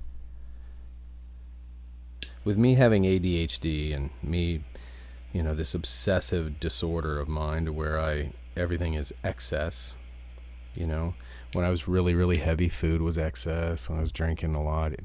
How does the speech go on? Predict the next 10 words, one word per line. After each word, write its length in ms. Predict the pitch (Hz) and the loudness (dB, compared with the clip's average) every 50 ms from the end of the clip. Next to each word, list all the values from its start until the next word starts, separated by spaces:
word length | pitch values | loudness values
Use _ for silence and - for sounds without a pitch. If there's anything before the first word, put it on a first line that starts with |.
| - - - - - | -12 -14 -16 -14 -12
drinking 400 | - - 76 78 76 - 80 80 | -6 -4 -4 -4 -4 -4 -4 -4
was 140 | 76 76 71 | -2 -2 -2
excess. 760 | 76 76 73 - - - 76 78 78 78 76 - - - - - - - - - - | -2 -4 -4 -4 -4 -2 -2 0 0 0 -2 -4 -6 -12 -14 -14 -14 -14 -16 -14 -10
Hell, 200 | - 73 76 78 | -8 -4 -4 -2
cigars 560 | - - - - 76 73 71 78 82 78 76 | 0 2 2 2 2 2 2 2 2 2 0
are 100 | 78 76 | 0 0
in 100 | 76 78 | 0 0
excess 460 | 76 76 - - - 80 78 76 - | 0 -2 -2 -2 -2 -2 -2 -2 -2
with 160 | - 73 - - | -2 -4 -2 0
me, 440 | 73 76 76 78 78 78 76 - | 0 0 2 2 2 0 0 -2